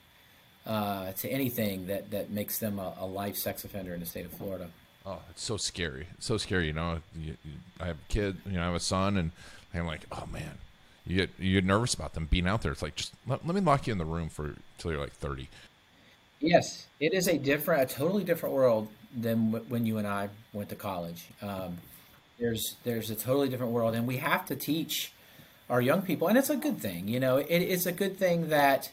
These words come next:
Speaker 1: um, that there are repercussions, uh, for your actions in certain situations. However, sometimes,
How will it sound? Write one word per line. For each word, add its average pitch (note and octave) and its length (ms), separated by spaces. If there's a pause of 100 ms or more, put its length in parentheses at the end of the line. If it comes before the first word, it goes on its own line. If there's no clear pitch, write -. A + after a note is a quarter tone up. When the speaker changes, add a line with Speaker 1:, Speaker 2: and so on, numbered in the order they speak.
(500)
Speaker 1:
um, B2+ 520 (260)
that B2+ 160
there C3+ 180
are C3+ 400 (480)
repercussions, C#3 1160 (460)
uh, A#2+ 240
for B2+ 180
your A#2+ 160
actions B2 580
in A#2 140
certain A2+ 240
situations. A2 760
However, A#2+ 380
sometimes, A#2 840